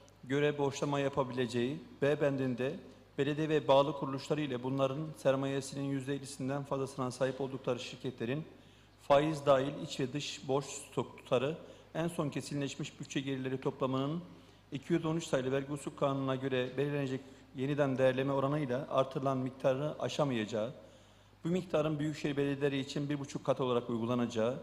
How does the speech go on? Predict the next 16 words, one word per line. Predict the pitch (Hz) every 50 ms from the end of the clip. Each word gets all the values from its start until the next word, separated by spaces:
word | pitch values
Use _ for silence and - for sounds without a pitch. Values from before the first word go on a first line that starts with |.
| - - -
ve | - 135 143 110 131 143
E | 156 147
bendinde | 151 143 139 135 127 131 120 117 110 120 135 147 - -
belediye | 139 135 143 131 147 151 143
ve | 139 123 113
bağlı | 131 131 131 151 147
kuruluşları | - - 127 123 123 - - 156 151
ile | 151 123 110 123 156 - - - - - - - - - - - -
bunların | 139 156 165 160 147 147 151 156
sermayesinin | - - 147 143 143 143 143 143 139 - - 160 156
yüzde | 147 143 135 131 143 151
ellisinden | 147 143 139 - - 143 139 147 147
fazlasına | 143 160 143 135 139 127 - 139 139 135
sahip | 127 - 143 135 147 143 -
oldukları | 143 131 127 135 - - 139 127 135 120
şirketler | - - 135 - - 131 123 - - 135 143 -